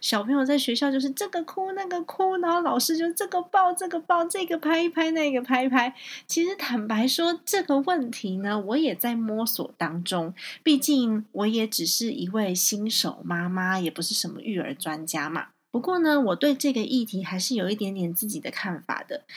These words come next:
其实幼董啊，他现在上学是第二周，他刚刚满两岁，是两岁零个月。班上最小最小的小朋友是读两岁专班的幼幼班。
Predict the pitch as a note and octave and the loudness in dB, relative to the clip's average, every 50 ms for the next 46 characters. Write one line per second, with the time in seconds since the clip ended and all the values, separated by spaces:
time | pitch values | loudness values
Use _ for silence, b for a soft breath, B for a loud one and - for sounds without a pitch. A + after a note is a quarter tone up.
0 | B B B - C#4 C#4 D4+ D#4 E4 F4+ D#4 B3 A3 - F3+ E3 E3+ E3 E3 E3+ | B B B 0 2 4 4 4 4 4 4 2 2 0 -2 -4 -2 -4 -2 -2
1 | E3+ E3+ E3+ F3 F3+ - - A3 G#3+ G#3 G#3 G#3 G#3+ G#3 G#3+ - A3+ G3+ F#3+ G3 | -2 -2 -4 -6 -6 -6 -6 -4 -2 0 0 0 0 0 0 -2 -2 -2 -2 -2
2 | G3 F#3+ F#3 F#3 - A3+ G#3 F#3+ F3+ F3+ - E3+ D#3 E3 F3 F#3 F3 - G#3+ G3 | -2 0 0 0 -2 -2 -4 -4 -6 -6 -6 -8 -8 -8 -8 -10 -6 -4 -4 -4
3 | - - F#3+ E3 D3 - - - - D3+ B2 C#3 C#3+ E3 - G3+ G3+ G#3 G3+ G3+ | -2 -2 -4 -4 -4 -4 -6 -4 -4 -2 -2 -4 -6 -4 -6 -6 -6 -4 -6 -6
4 | G#3 G#3 G#3 G3+ F#3+ F#3+ G3 F#3+ F3+ E3 D#3 D#3+ F3 F#3 F3+ F3+ E3+ C3+ - - | -4 -4 -6 -6 -6 -6 -4 -4 -2 -2 -2 -4 -4 -4 -2 -2 -4 -4 -6 -10
5 | - - - - - - A3+ F#3+ - - - - - A3+ G#3 F3+ D#3 - - E3 | -8 -4 -2 -2 0 0 0 0 -2 -4 -6 -6 -4 -2 -2 -2 -2 -4 -6 -6
6 | - G#3+ G3+ F#3 E3+ D3 D3 D#3+ D#3+ - E3 D3 - E3+ F3+ D3+ - - B B | -4 -4 -2 -2 -4 -4 -6 -6 -6 -6 -8 -6 -2 -2 -2 -2 -4 -8 B B
7 | B B B - G3+ G3 G3+ G#3+ - A3+ G#3 F#3+ - - C#4 B3 G#3 - E3 B2 | B B B -6 -4 -4 -2 -2 -2 -2 -4 -4 -2 0 0 0 0 -2 -4 -6
8 | C3+ - - A3 G#3 F#3+ - - - - D3 - E3+ - - - - - B2+ D#3+ | -6 -4 -4 -2 -2 -4 -6 -6 -8 -8 -6 -6 -6 -8 -10 -12 -16 -12 -8 -6
9 | D#3+ C3+ - - - - - G#3 F3+ F3 - C#3+ C#3+ D3 C3+ C3 - - - F#3 | -4 -4 -4 -4 -4 -4 -2 -4 -4 -4 -4 -4 -2 -2 -2 -4 -6 -6 -4 -4
10 | F#3 E3+ - F3 D#3+ D#3 D#3+ E3 E3 D#3 C#3+ C#3 C#3+ E3+ D#3 C#3+ - D3+ D#3 C#3 | -4 -4 -4 -4 -4 -4 -4 -4 -4 -6 -6 -6 -6 -4 -6 -4 -6 -6 -6 -8
11 | - - _ - - - D#2 C2+ | -8 -10 _ -6 -6 -6 -6 -8